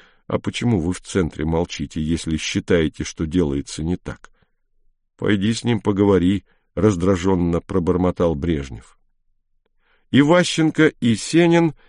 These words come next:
отдыхали в Алуште. Брежнев, Подгорный и Шелест поехали к ним.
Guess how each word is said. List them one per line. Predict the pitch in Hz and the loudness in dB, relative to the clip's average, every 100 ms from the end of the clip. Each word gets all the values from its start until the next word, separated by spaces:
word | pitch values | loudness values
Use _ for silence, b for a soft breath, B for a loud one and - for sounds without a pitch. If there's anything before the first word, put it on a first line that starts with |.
| _ _ _ | _ _ _
отдыхали | - 113 104 113 - 147 139 | -2 -2 2 0 4 4 6
в | 127 | 4
Алуште. | 104 78 - - - _ _ _ _ _ _ | 4 0 -6 -16 -20 _ _ _ _ _ _
Брежнев, | 92 131 175 180 180 - | 0 4 6 4 2 2
Подгорный | 104 95 110 151 147 113 | 0 2 4 4 4 4
и | |
Шелест | 87 - 135 151 147 - | 2 2 4 4 0 -4
поехали | 82 80 98 - 107 | -4 -2 -2 -4 -10
к | - - | -10 -10
ним. | - | -12